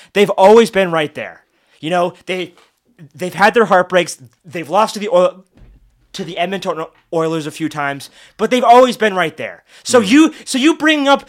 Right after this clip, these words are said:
Speaker 1: the two years out of the last ten
Speaker 2: I'm
Speaker 1: that
Speaker 2: just
Speaker 1: they
Speaker 2: sharing,
Speaker 1: missed the playoffs.
Speaker 2: that's only, that's my
Speaker 1: When the
Speaker 2: experience of living
Speaker 1: Hurricanes,
Speaker 2: in Boston.
Speaker 1: you know,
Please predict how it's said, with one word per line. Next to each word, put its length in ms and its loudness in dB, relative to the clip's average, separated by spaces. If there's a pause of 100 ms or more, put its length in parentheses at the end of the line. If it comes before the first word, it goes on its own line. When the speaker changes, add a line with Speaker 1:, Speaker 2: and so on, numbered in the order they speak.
(100)
Speaker 1:
the 100 -4
two 320 2
years 460 0
out 100 0
of 60 -6
the 60 0
last 340 2
ten 420 -4
Speaker 2:
I'm 160 -2
Speaker 1:
that 80 0
Speaker 2:
just 80 2
Speaker 1:
they 80 4
Speaker 2:
sharing, 160 6
Speaker 1:
missed 140 2
the 40 4
playoffs. 360 4
Speaker 2:
that's 280 2
only, 300 -4
that's 220 0
my 260 -2
Speaker 1:
When 140 2
the 60 6
Speaker 2:
experience 240 6
of 40 -2
living 80 2
Speaker 1:
Hurricanes, 240 0
Speaker 2:
in 60 -6
Boston. 240 0
Speaker 1:
you 40 0
know, 200 6